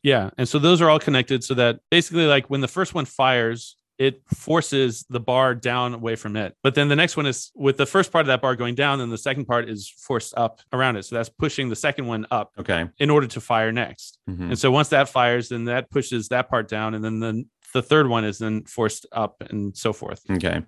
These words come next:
Speaker 1: So they, they have this cycle where they're all kind of pushing like that, and it's forcing this thing to rotate around. And the point of having that is that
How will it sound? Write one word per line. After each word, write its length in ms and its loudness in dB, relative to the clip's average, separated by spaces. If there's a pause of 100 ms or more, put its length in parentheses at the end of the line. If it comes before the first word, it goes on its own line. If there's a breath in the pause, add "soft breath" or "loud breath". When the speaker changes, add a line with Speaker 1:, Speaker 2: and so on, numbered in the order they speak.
Speaker 1:
So 120 0
they, 140 8
they 220 2
have 160 4
this 140 0
cycle 360 0
where 100 0
they're 140 0
all 200 0
kind 200 -8
of 80 -10
pushing 320 -8
like 160 -8
that, 220 -2
and 140 -6
it's 300 -8
forcing 400 2
this 160 -2
thing 160 -4
to 160 0
rotate 320 0
around. 380 -6 (100)
And 280 4
the 160 4
point 340 2
of 80 2
having 320 0
that 180 0
is 140 -6
that 180 -2